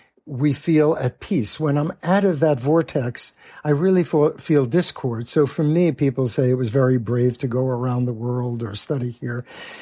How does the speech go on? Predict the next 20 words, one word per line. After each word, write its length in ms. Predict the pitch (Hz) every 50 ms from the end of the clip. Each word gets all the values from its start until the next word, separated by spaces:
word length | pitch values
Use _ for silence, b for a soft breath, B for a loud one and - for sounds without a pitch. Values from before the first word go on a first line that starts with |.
| B B B
And 140 | B 156 156
I 40 | 156
said 260 | 151 - 160 147 143
it 320 | 185 - - 143 151 131 -
would 320 | 147 135 117 120 131 151 147
have 160 | 143 127 123
been, 680 | 139 135 131 135 131 123 120 117 123 131 139 151 143 - b b b b b
I 120 | 131 135
don't 120 | 139 135
know, 140 | 127 123 120
braver, 440 | 107 123 135 160 196 180 135 131 135
but, 220 | 131 123 131 131 - B B B B B
you 160 | B 175 156 151
know, 160 | 147 139 139
to 180 | 139 - -
do 240 | 135 117 123 135 135
the 100 | 127 139
conventional. 800 | 127 - 143 131 123 143 175 180 - - 110 98 95 - 110 -
I 140 | - 143 131
just 440 | 120 - 147 147 135 - - -